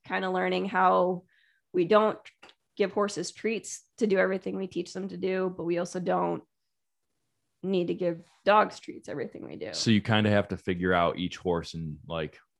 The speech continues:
Speaker 2: we always say on the podcast, like, train the dog in front of you. Is it kinda the same thing with a horse?
Speaker 1: Yeah. Yep.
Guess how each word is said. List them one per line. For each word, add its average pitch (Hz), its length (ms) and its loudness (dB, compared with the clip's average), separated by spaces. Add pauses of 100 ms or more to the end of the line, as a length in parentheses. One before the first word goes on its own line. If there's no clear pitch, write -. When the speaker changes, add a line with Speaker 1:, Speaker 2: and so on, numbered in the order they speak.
Speaker 2:
we 110 80 6
always 90 200 6
say 90 100 2
on 82 80 0
the 78 80 -2
podcast, 85 500 2
like, 78 140 -6
train 78 220 -6
the 82 60 -4
dog 90 180 2
in 95 80 0
front 127 180 4
of 92 80 2
you. 80 100 0
Is 80 120 -4
it 80 80 -8
kinda 101 240 2
the 90 80 0
same 92 180 -2
thing 95 80 -2
with 85 120 0
a 76 40 -4
horse? 92 320 0 (240)
Speaker 1:
Yeah. - 220 2 (320)
Yep. - 280 0